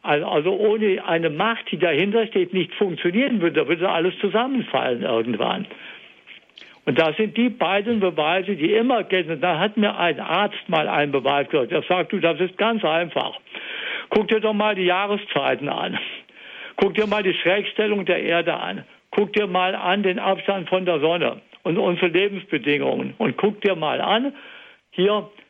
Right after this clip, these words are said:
Tag und Nacht und so. Das kann Evolution nie leisten, das wird nichts.“ Und das habe ich auch in einem Buch mal gelesen, dass ein großer Evolutionslehrer sagt, „Das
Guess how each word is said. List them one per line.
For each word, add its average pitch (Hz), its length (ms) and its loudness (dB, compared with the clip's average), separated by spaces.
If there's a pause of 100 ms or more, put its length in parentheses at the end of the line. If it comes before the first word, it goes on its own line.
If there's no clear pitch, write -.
(200)
Tag 160 580 0
und 175 200 -4
Nacht 180 320 0
und 165 200 -2
so. - 240 0 (300)
Das 165 220 0 (120)
kann 202 280 0
Evolution 190 1000 0
nie 226 200 2
leisten, 202 500 0
das 160 200 0
wird 240 220 0
nichts.“ 170 200 -2
Und 151 100 0
das 139 180 0
habe 165 160 0
ich 175 100 -2
auch 175 100 2
in 170 100 -4
einem 160 180 0
Buch 208 200 2
mal 170 200 2
gelesen, 165 560 2
dass 147 200 2
ein 151 180 0
großer 190 360 2
Evolutionslehrer 185 1000 2
sagt, 160 320 0
„Das 196 160 0